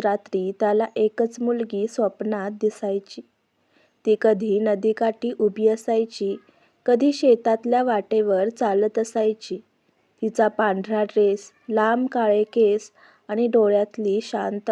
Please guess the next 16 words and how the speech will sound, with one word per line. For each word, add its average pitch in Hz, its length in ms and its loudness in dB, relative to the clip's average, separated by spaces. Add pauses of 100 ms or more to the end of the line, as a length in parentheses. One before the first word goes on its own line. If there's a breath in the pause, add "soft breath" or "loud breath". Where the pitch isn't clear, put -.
उदासी, 208 600 -4 (540 soft breath)
सगळं 247 320 2
काही 254 480 -4
एकसारखं. 214 680 -2 (1400)
तो 294 160 6
तिला 302 400 2
ओळखत 240 540 2
नव्हता, 254 540 -2 (120)
पण 233 140 0
तिचा 226 400 -2
चेहरा 226 480 0 (220)
रोजच्या 220 460 2
स्वप्नात 240 680 -4
जवळ 202 340 0
येत 202 240 -4
होता. 226 240 -8